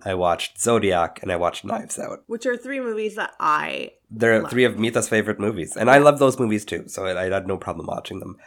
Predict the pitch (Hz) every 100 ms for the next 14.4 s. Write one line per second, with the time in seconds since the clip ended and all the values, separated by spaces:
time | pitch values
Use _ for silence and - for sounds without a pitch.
0 | _ 156 147 180 240 294 262 98 92 78
1 | - - _ _ _ _ _ - 151 220
2 | 113 95 87 - - - - 269 370 -
3 | - 220 196 - - _ _ 123 127 -
4 | - 143 165 165 131 117 104 87 - 95
5 | 98 - - - 90 - - 98 90 90
6 | 90 95 95 92 87 87 80 85 - -
7 | 92 92 90 87 87 - 90 82 80 -
8 | 101 - 95 87 87 87 87 87 85 85
9 | 87 95 120 127 131 113 104 104 98 92
10 | 92 90 87 76 _ _ _ _ _ _
11 | _ - 95 90 90 82 87 101 110 113
12 | - 95 95 92 98 107 - - 90 95
13 | 101 92 92 82 82 87 80 - 98 -
14 | - - 196